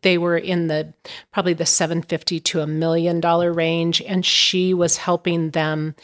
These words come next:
to learn the process, how to grow your business, how to evolve, how to do everything from hiring correctly, um, when you got to a certain level, to creating a culture, creating a vision,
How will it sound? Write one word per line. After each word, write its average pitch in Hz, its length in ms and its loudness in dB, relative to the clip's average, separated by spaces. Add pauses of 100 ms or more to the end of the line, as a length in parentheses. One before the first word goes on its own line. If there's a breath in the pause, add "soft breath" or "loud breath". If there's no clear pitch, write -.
(300 loud breath)
to - 140 -2
learn 170 320 2
the 160 80 0
process, 156 680 0
how 160 300 2
to 156 280 2
grow 151 400 0
your 156 200 -2
business, 143 400 -4
how 180 220 -2
to 175 100 0
evolve, 151 640 -2
how 170 420 0
to 156 640 0 (400 loud breath)
do 214 240 -2
everything 208 580 0
from 165 300 -2
hiring 185 720 0
correctly, 151 840 -4 (600 loud breath)
um, 156 600 -4
when 170 320 2
you 160 80 0
got 156 240 -2
to 180 100 -4
a - 40 0
certain 165 380 -2
level, 147 540 -4
to 160 800 2
creating 196 540 2
a 170 80 -2
culture, 170 500 0
creating 180 500 0
a 175 60 -2
vision, 147 720 0